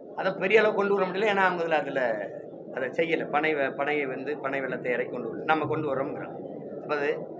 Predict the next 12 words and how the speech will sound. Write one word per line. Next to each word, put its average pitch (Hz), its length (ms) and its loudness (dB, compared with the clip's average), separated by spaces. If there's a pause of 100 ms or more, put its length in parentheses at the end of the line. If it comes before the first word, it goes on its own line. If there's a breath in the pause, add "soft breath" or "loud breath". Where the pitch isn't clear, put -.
(140)
ஆவின் 247 540 8
பால் 233 260 10
கொடுக்கறது 208 360 0
சரி, 180 280 4 (760)
ஆந்திரால 226 520 10
வாங்கி 233 300 8
கொடுக்குது 196 300 0
இந்த 165 200 6
அரசு, 147 280 6 (100)
அது 160 220 6
போல 277 260 12
கொடுப்பீங்களா? 165 540 6